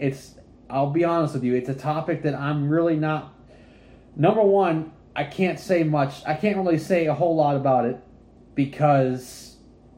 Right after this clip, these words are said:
I'm, number one, I'm not married myself. So even that is, you, you just, it, it's a topic I'm not, w-, uh, okay, I, it's a topic I am not well versed in.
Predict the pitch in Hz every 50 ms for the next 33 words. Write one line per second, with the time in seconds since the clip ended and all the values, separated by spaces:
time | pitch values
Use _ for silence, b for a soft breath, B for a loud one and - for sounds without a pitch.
0 | 131 139 135 131 165 170 170 165 151 - - 170 170 165 165 170 180 180 180 165
1 | 151 156 170 165 156 139 139 143 147 139 139 143 147 143 139 127 117 117 120 120
2 | 120 117 117 - - 123 113 117 117 120 - - - _ - - - 139 131 123
3 | 120 120 120 120 B B B B B B B B B B B B B B B -
4 | - - - - - - - - - - - - - - - - 196 214 208 196
5 | 160 139 139 156 170 170 147 120 117 - - 131 131 123 - - - - 151 147
6 | 135 135 147 147 139 151 147 143 - - - 175 165 - - - - - - B
7 | B B B B B B B 196 190 180 - 190 - - - 185 208 220 - 226
8 | 208 - 185 170 170 175 175 175 170 - 170 170 170 - - - 143 135 - -
9 | - - - - - - - - - - - - - B B B B B B B
10 | - 160 - 170 139 107 - - - - - - - - - - - - - -
11 | - - - 170 - - 196 185 185 175 147 - - 185 196 208 202 208 220 196
12 | - - 156 165 180 165 151 147 156 160 165 170 - - 151 156 160 156 151 139
13 | 135 143 143 139 135 135 - - - 147 123 113 101 101